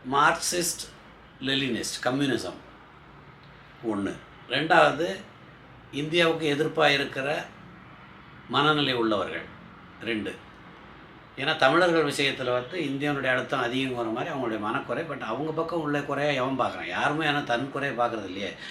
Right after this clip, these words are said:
இந்தியா செய்தது, இந்திரா காந்தி காலத்தை தவிர்த்து இந்தியா செய்தது முழுக்க முழுக்க சரியே. பக்கத்து நாட்டுக்கு எவ்வளோ உதவி செய்யணுமோ செஞ்சாங்க. அங்க உள்ள வன்முறையை ஒடுக்குறதுக்கு இராணுவ உதவி இந்தியா செய்தது.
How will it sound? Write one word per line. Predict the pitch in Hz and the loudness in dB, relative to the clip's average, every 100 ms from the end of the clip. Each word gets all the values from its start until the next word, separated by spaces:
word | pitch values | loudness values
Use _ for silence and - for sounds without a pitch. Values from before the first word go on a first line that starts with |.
| - - | -14 -6
இந்தியா | 110 147 165 | -2 4 6
செய்தது, | 151 139 135 139 160 | 4 0 -2 -4 -4
இந்திரா | 127 151 156 | 0 2 2
காந்தி | 143 135 127 | 2 -2 -6
காலத்தை | 123 127 120 123 110 | -2 -2 -2 -4 -6
தவிர்த்து | 110 117 110 - 123 - - - - - - - - - - 127 | -4 -4 -6 -6 -8 -8 -16 -20 -20 -20 -20 -20 -20 -20 -16 -10
இந்தியா | 123 143 | -2 0
செய்தது | 127 123 127 156 | 2 0 -2 -2
முழுக்க | 139 135 131 | -4 -4 -4
முழுக்க | 131 139 120 | -4 -4 -2
சரியே. | 110 95 92 - - | 0 -2 -4 -10 -8
பக்கத்து | 110 143 143 | -4 -2 2
நாட்டுக்கு | 139 135 120 | 2 2 0
எவ்வளோ | 135 127 | 0 0
உதவி | 131 139 | 0 -2
செய்யணுமோ | 123 123 123 | -2 -2 -2
செஞ்சாங்க. | 110 101 98 135 | -4 -6 -8 -8
அங்க | 127 113 | -4 -4
உள்ள | 117 131 147 127 - | -2 -2 0 0 -2
வன்முறையை | 107 127 160 151 135 | -2 0 2 0 0
ஒடுக்குறதுக்கு | 117 127 131 120 117 147 220 - - - - - - - | -2 -2 -4 -4 -4 -8 -10 -14 -20 -20 -20 -20 -20 -8
இராணுவ | - 131 139 | 2 4 4
உதவி | 123 117 127 180 | 0 -2 -2 -2
இந்தியா | 120 113 | -2 -2
செய்தது. | 110 95 85 82 | -2 -6 -8 -10